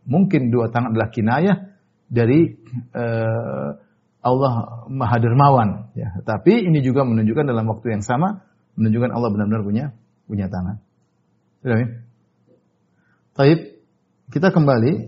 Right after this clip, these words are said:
eh, Al-Qabid Al-Basit, ya.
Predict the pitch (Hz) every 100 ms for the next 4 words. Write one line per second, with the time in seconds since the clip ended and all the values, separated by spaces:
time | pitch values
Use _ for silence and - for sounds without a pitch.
0 | - - 113 113 113 110 - _ _ _
1 | _ _ _ _ _ _ _ _ _ _
2 | _ _ - 123 165 151 127 120 110 131
3 | - 185 196 - 120 -